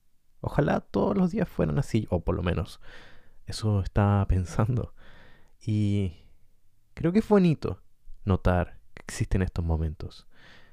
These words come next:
y que son solo eso, momentos, son momentáneos. Y eso significa que van a terminar.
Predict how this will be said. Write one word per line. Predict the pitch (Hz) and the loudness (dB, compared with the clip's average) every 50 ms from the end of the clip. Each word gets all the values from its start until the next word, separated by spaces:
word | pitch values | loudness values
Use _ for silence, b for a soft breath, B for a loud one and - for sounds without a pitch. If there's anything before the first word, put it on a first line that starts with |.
| b b b b b - | b b b b b -14
y | - 98 | -14 -8
que | - 113 | -6 -6
son | - - 156 151 143 143 143 139 135 135 131 - - - _ - - - _ _ _ - | 0 4 4 6 6 4 2 0 -2 -4 -6 -10 -14 -20 _ -20 -20 -20 _ _ _ -18
solo | - - - 143 139 135 127 135 131 127 | -14 -2 2 2 2 4 2 0 0 2
eso, | 139 - - - - - - - - | 0 0 -2 -4 -8 -10 -12 -10 -2
momentos, | 95 92 95 113 135 143 147 - - 101 - - - - - | 0 2 4 4 2 2 0 -4 -8 -10 -10 -12 -14 -6 -2
son | 117 117 | -2 0
momentáneos. | 120 117 117 113 107 101 92 90 82 - - 101 107 104 92 80 - - - - - - b b b b b b b b b b b _ _ - | 2 2 2 2 2 0 0 -2 -2 0 2 2 2 2 0 -4 -8 -12 -18 -20 -20 -20 b b b b b b b b b b b _ _ -18
Y | - - | -12 -12
eso | 127 - 139 - | -10 -8 -8 -8
significa | - 147 156 147 - - 117 - 123 - | -6 -2 -2 -2 -2 -2 0 0 0 2
que | - 104 | 2 2
van | 90 101 95 95 | 4 4 4 4
a | 101 - | 4 2
terminar. | - 101 95 92 85 - 117 113 b | 2 0 0 0 0 -2 -2 -4 b